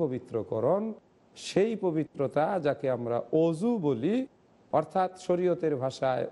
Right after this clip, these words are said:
অজু, গোসল, তায়াম্মুম, এই যে জিনিসগুলো আল্লাহ সুবহানাহু ওয়া তাআলা আমাদের জন্য তার শেষ নবী বিশ্বনবী মুহাম্মদুর রাসূলুল্লাহ সাল্লাল্লাহু আলাইহি ওয়াসাল্লামের মাধ্যমে যে শিক্ষাটি দিয়েছেন, ব্যবস্থা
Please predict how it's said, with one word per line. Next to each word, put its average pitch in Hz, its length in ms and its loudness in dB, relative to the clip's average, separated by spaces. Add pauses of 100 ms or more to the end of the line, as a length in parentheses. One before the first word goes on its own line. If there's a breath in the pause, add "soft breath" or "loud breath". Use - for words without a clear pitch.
(140)
অজু, 131 340 -2 (340)
গোসল, 135 480 0 (600)
তায়াম্মুম, 147 640 2 (320)
এই 269 180 0
যে 220 60 0 (100)
জিনিসগুলো 107 600 -4 (720)
আল্লাহ 170 260 2
সুবহানাহু 147 440 -4
ওয়া 135 160 0
তাআলা 123 260 0
আমাদের 113 360 -4
জন্য 110 200 -2 (500)
তার 139 220 2
শেষ 170 160 -2 (140)
নবী 139 220 -2 (180)
বিশ্বনবী 110 540 -4 (400)
মুহাম্মদুর 135 580 -2
রাসূলুল্লাহ 107 600 -2 (400)
সাল্লাল্লাহু 139 640 0
আলাইহি 120 300 -4
ওয়াসাল্লামের 107 640 -4
মাধ্যমে 104 400 -6 (120)
যে 104 80 -6 (140)
শিক্ষাটি 120 480 -4
দিয়েছেন, 101 400 -8 (500)
ব্যবস্থা 175 480 0